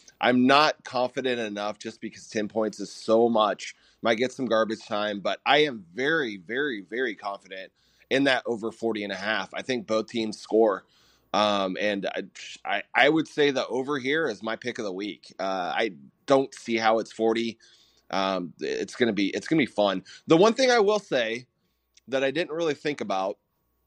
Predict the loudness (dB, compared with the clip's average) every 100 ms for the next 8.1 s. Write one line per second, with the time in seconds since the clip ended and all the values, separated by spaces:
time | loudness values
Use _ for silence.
0 | _ _ -20 -2 4 4 4 -2 -8 -20
1 | _ _ _ _ _ 4 4 4 2 2
2 | 4 0 0 -2 -4 -2 0 0 -2 -2
3 | -4 -4 -4 -4 -4 -8 -8 -8 -14 -20
4 | _ _ _ 0 4 6 4 -2 -6 -4
5 | -4 -2 -2 0 0 0 -2 -6 -8 _
6 | -4 -2 -2 2 4 4 0 -4 -6 -6
7 | -6 -10 -4 -2 0 0 0 -2 -2 -2
8 | -4